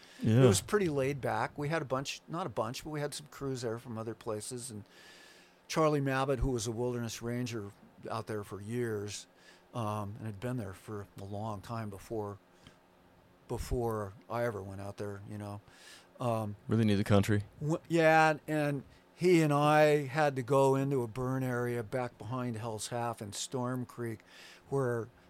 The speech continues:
Speaker 2: there was a rumor an outfitter camp had burned up, and see if we could find it, and if it indeed had. And if it had, that was an area where we needed to have a heli spot f-,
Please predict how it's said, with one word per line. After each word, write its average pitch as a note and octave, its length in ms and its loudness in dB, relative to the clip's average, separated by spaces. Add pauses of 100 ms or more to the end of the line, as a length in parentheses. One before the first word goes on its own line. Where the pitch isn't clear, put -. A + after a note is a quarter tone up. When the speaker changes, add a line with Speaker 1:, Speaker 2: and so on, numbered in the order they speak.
(160)
Speaker 2:
there C3 220 -2
was B2 140 0
a B2+ 40 -2
rumor B2+ 360 -2
an A#2 60 -4
outfitter A#2 420 -4
camp A2 340 -8
had G#2 140 -12
burned A2 260 -6
up, G#2+ 180 -6
and G#2+ 80 -8
see - 140 -6
if G#2+ 120 -8
we A2+ 80 -10
could G#2 140 -10
find A#2 300 -6
it, A#2 120 -4
and B2 80 -10
if A2+ 120 -12
it A2 80 -14
indeed A2+ 340 -10
had. A#2+ 440 -4 (560)
And C3 120 0
if A#2+ 120 -6
it A#2 80 -6
had, C#3+ 680 2 (840)
that D#3 140 6
was E3+ 120 2
an D3 120 0
area D3 340 4
where C3+ 160 0
we C3 140 -4
needed C3+ 300 -2
to A2+ 60 -4
have A2+ 180 -6
a G#2 60 -6
heli C3 340 -2
spot G#2 540 -2
f-, - 140 -20